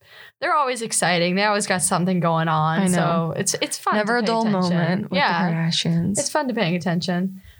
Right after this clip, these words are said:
Speaker 1: Um, anyways, we're happy for all of them,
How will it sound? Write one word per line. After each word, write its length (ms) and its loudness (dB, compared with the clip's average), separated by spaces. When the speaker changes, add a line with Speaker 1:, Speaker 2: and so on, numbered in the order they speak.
Speaker 1:
Um, 280 0
anyways, 520 0
we're 100 0
happy 300 0
for 220 -2
all 180 0
of 120 -4
them, 380 0